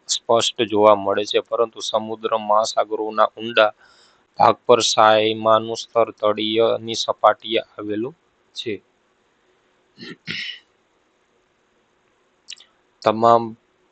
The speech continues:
પાર્થિવ ગ્રહો મૃદા ધરાવે છે. બુધ, શુક્ર અને મંગળ ગ્રહ મૃદાવરણની જાડાઈ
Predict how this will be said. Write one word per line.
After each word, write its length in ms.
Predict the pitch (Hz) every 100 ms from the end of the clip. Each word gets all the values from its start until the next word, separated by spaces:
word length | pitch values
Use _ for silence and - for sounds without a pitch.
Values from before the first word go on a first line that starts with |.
| _ _ _
પાર્થિવ 480 | 104 104 104 - 117 110
ગ્રહો 340 | 110 110 110
મૃદા 500 | 104 107 107 107 110 107
ધરાવે 480 | 101 98 95 98 101
છે. 220 | - 110 98 104
બુધ, 340 | 113 113 113
શુક્ર 400 | - - 110 - 113
અને 280 | 113 107 104
મંગળ 440 | 98 101 110 107 101
ગ્રહ 260 | 104 101 - _ _ _ _
મૃદાવરણની 800 | 110 113 117 113 110 113 113 113
જાડાઈ 460 | 104 101 107 110